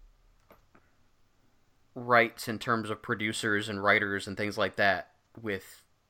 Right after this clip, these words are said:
like, the Alien versus Predator stuff and some of, some of the later spin-off type stuff. Um, but I, I think they've always been the same studio. I could be wrong.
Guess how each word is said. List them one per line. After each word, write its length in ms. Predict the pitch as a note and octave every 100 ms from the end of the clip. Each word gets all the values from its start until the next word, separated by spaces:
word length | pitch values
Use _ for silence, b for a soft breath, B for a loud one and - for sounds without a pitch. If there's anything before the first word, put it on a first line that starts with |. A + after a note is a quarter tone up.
| _
like, 160 | A2 -
the 160 | G2+
Alien 260 | A2 G#2 G#2
versus 280 | - - G#2
Predator 400 | - G2+ G2+ G#2
stuff 320 | - A2+ G#2+
and 100 | G#2
some 140 | A#2
of, 60 | G#2
some 140 | - C#3
of 40 |
the 80 | A#2+
later 300 | G#2+ G#2+ G#2
spin-off 500 | - - G2 G#2 -
type 240 | - D3
stuff. 460 | - E3 E3 - - _ _ _ _ _ _ _ _ _ _ _
Um, 440 | - A#2 G#2 E2 - _ _
but 120 | C3
I, 160 | A#2+ A#2+
I 40 |
think 280 | C3 G#3+ B3
they've 160 | B2
always 220 | G#2 G2 F#2
been 160 | F#2
the 80 | E2
same 240 | - F2
studio. 300 | - B2 F2
I 40 | A2+
could 160 | F3+
be 80 | C#3+
wrong. 320 | G2+ D2+ -